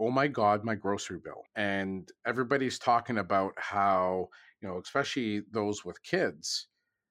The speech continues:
how much more expensive their grocery bills have gotten. And there was one of my employees that, you know, he's just recently engaged, and he said, "Yeah, we're,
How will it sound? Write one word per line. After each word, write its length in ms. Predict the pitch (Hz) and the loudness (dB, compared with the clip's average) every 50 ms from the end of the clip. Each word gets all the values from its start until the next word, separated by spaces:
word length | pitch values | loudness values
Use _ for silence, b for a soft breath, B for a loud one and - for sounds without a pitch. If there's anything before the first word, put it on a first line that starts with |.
| _ _ | _ _
how 280 | - - - 110 110 101 | -6 0 2 2 2 2
much 280 | 104 107 107 - - | 2 0 -2 -4 -4
more 140 | 117 113 107 | -2 -2 -2
expensive 720 | 101 - - - 117 110 101 92 - 107 98 92 90 92 - - | -2 -2 -4 -4 -2 -2 -2 -2 -2 -4 -4 -4 -8 -12 -12 -8
their 140 | - 95 90 | -6 -6 -4
grocery 400 | 87 123 139 156 151 - 127 101 | -2 0 0 0 0 0 -2 -2
bills 280 | 76 95 90 90 87 - | -2 -2 -4 -6 -6 -8
have 100 | 90 80 | -12 -10
gotten. 260 | - 95 85 78 - - | -6 -6 -6 -6 -6 -8
And 180 | 107 101 95 95 | -8 -6 -4 -4
there 80 | 98 92 | -4 -4
was 220 | 95 90 - - | -6 -8 -8 -4
one 160 | 110 120 127 | -2 0 0
of 40 | 127 | 0
my 120 | 123 113 | 0 0
employees 400 | 110 95 - 113 104 101 101 98 | -2 -2 -2 -2 -2 -2 -4 -4
that, 180 | - 98 92 87 - _ _ | -4 -4 -4 -4 -6 _ _
you 100 | 98 113 | -8 -4
know, 200 | 101 92 90 87 78 - - | -4 -4 -4 -6 -10 -16 -20
he's 460 | 87 - - 98 98 95 90 - - | -18 -14 -10 -10 -8 -8 -10 -12 -12
just 300 | - - 113 104 - - _ _ - | -4 -4 -2 -2 -4 -8 _ _ -10
recently 480 | 101 117 117 110 - 120 92 98 98 92 | -6 -6 -6 -4 -6 -6 -6 -6 -6 -6
engaged, 720 | 90 90 82 101 98 92 87 87 98 110 - - - - - - - | -6 -6 -6 -4 -4 -4 -6 -8 -10 -12 -14 -14 -12 -14 -14 -12 -8
and 480 | 98 98 95 95 92 90 90 92 90 78 - 85 - - _ _ _ _ _ - - | -6 -4 -2 -2 -4 -4 -6 -8 -8 -10 -14 -18 -18 -18 _ _ _ _ _ -20 -16
he 60 | - 104 | -12 -10
said, 260 | - - - 87 - | -8 -8 -8 -8 -6
"Yeah, 200 | - 135 175 175 | -4 -2 -2 -2
we're, 220 | 101 90 92 107 | -2 -4 -6 -10